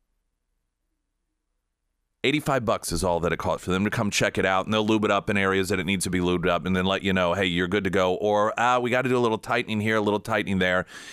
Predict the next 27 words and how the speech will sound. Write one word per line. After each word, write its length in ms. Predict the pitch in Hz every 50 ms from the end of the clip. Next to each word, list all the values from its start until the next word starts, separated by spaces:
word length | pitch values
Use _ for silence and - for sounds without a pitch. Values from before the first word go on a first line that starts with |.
| - - -
And 140 | - 95 95
so 200 | - 120 107 101
you 140 | 101 101 95
can 160 | 113 98 87
save 420 | - - 117 107 113 117 123 110
yourself 600 | 110 110 107 - - 113 95 90 87 85 - - - - - - - -
a 100 | - -
tremendous 600 | - - - 95 95 101 107 117 120 117 - -
expense 640 | 104 85 - - - - 98 90 85 87 - - -
by 520 | - - 87 107 107 101 95 95 92 95
doing 280 | 87 87 104 101 101 101
that 160 | 92 - -
routine 380 | 95 95 90 - 101 92 90
maintenance. 440 | 87 85 85 76 76 87 85 - - - - - - - _ _ -
Eighty-five 480 | 110 117 120 113 - 117 107 104 92
bucks. 520 | 87 87 87 90 - - - - - - - _ _ _ _ _ _ _ _ _ _ _ _ _ _ _ _ _ _ _ _ _ _ _ _ _ _ _ _ _ -
Greene 220 | 98 104 113 110
County 240 | 113 117 110 117 107
Garage 400 | 95 95 90 85 82 85 82 -
Doors. 500 | 87 82 82 80 80 80 - - - - _ _ _ _ _ _ _ _ _ _ _ _ _ _ _ _ _ _ -
I'd 160 | - 92 101
make 160 | 110 104 95
it 80 | 95 85
part 180 | - 110 101
of 100 | 95 85
your 140 | 87 87 87
annual 560 | 87 87 87 90 87 85 85 80 78 76 -